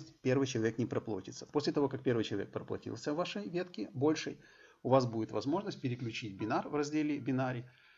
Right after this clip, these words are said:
И только тогда вы уже сможете строить свою внутреннюю ветку. Как это будет происходить? Смотрите, вот раздел "Бинарий", вы зашли в кабинет. Вот этот ползунок, э, если он находится в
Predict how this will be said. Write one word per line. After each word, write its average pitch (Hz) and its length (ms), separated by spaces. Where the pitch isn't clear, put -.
И 143 220
только - 440
тогда 143 560
вы 143 160
уже 135 160
сможете 139 380
строить 127 320
свою 123 440
внутреннюю 123 460
ветку. 101 280
Как 143 180
это 135 100
будет 123 200
происходить? 165 440
Смотрите, 123 420
вот 110 340
раздел 113 400
"Бинарий", 175 340
вы 185 120
зашли 160 260
в - 20
кабинет. 135 420
Вот 123 200
этот 110 220
ползунок, 160 600
э, 117 340
если 135 220
он 131 80
находится 127 420
в 110 100